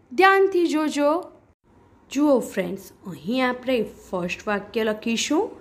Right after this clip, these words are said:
નેમનું. તો ફ્રેન્ડ્સ, હું અહીં રિધિમા વિશે લખીશ. તમારે તમારું નામ લખવાનું છે. ઓકે ફ્રેન્ડ્સ, તો આપણું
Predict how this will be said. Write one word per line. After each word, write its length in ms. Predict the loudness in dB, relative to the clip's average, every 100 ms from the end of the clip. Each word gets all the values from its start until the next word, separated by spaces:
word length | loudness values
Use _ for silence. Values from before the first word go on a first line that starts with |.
| -10 -2
નેમનું. 680 | 2 4 4 2 0 -2 -8 -18 _ _ _
તો 80 | -6
ફ્રેન્ડ્સ, 440 | -2 -2 -2 -4 -12 -4
હું 260 | 2 4 4
અહીં 380 | 2 2 0 -6 -20 _ _ _
રિધિમા 440 | -2 2 4 4 2
વિશે 280 | 0 -2 -2
લખીશ. 380 | -4 -4 -8 -8 -18 _ _ _
તમારે 560 | -4 -2 0 2 0 -2 -12 -20 -8 2
તમારું 400 | 4 4 4 4
નામ 240 | 4 2
લખવાનું 500 | -2 -2 -4 -2 -4
છે. 240 | -4 -8 -8 -20 _ -8
ઓકે 380 | -8 -4 -2
ફ્રેન્ડ્સ, 500 | -2 2 2 2 -4 -12 -20 _ _ _ -2
તો 80 | 0
આપણું 600 | 0 -2 0 2 2